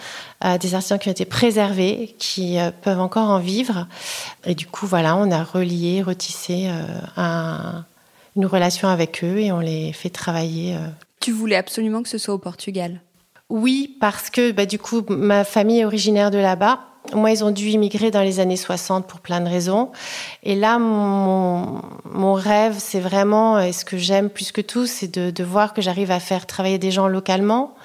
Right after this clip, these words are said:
Speaker 1: euh, que j'arrive à réinjecter, euh, des emplois, que du coup, des personnes qui, euh, pourraient être tentées par l'immigration dans des pays pour des métiers qui sont peut-être plus difficiles aussi physiquement,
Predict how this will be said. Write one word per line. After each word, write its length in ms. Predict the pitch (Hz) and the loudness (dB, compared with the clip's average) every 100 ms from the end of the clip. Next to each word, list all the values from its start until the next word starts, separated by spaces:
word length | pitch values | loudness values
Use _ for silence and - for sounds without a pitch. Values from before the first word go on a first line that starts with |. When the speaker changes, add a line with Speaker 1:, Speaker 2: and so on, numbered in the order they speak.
| - - - - - | -18 -18 -18 -18 -4
Speaker 1:
euh, 480 | 190 180 180 180 185 | 0 2 2 0 -2
que 140 | 185 | -2
j'arrive 500 | 202 190 190 214 214 | 0 0 0 0 2
à 140 | 196 185 | 2 2
réinjecter, 920 | 202 196 196 202 196 - 208 214 202 | 2 2 2 -2 -6 -4 0 2 2
euh, 200 | 185 185 | 2 0
des 240 | 185 190 | -2 -2
emplois, 540 | 196 190 - 233 285 - - - - - _ _ | -2 -2 0 0 0 -4 -20 -18 -18 -20 _ _
que 440 | - 208 196 190 190 | -4 0 2 0 -2
du 160 | 185 | -4
coup, 220 | 190 - 214 | -10 -8 -2
des 140 | 208 | 0
personnes 540 | 202 196 - 220 220 | 0 -2 0 2 2
qui, 340 | 220 - 202 196 | 0 -4 0 2
euh, 320 | 180 180 180 | 4 2 0
pourraient 380 | 180 - 214 208 | -4 -4 2 2
être 100 | 208 | 2
tentées 340 | 208 202 220 | -2 2 0
par 220 | 220 196 | 2 2
l'immigration 580 | 202 208 208 196 196 220 | 2 0 0 -2 0 0
dans 140 | 202 185 | 2 0
des 100 | 180 | 0
pays 420 | 190 196 208 208 | 0 0 0 -2
pour 200 | 208 180 | -4 -6
des 100 | 185 | -4
métiers 300 | 180 - 190 | -4 -6 -8
qui 100 | - | -6
sont 140 | 190 | -8
peut-être 400 | - - 190 190 _ | -10 -8 -10 -10 _
plus 220 | - 196 | -8 -6
difficiles 540 | 185 190 - - - 190 | -6 -6 -8 -6 -4 -2
aussi 260 | 180 - 190 | -4 -6 -6
physiquement, 680 | 196 180 185 - 202 233 | -6 -4 -6 0 2 2